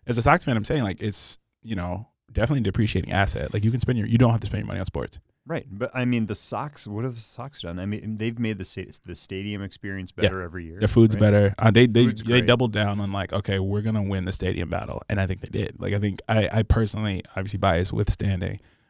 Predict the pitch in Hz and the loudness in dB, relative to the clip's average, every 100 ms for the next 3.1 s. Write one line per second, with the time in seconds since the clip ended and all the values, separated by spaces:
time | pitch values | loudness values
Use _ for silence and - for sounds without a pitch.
0 | - 113 110 107 104 101 110 - 90 95 | -2 4 6 6 4 4 0 0 0 0
1 | 92 95 101 95 92 - _ _ _ _ | -2 -2 -2 -2 -4 -6 _ _ _ _
2 | _ _ _ _ _ _ 95 101 98 110 | _ _ _ _ _ _ 0 2 4 4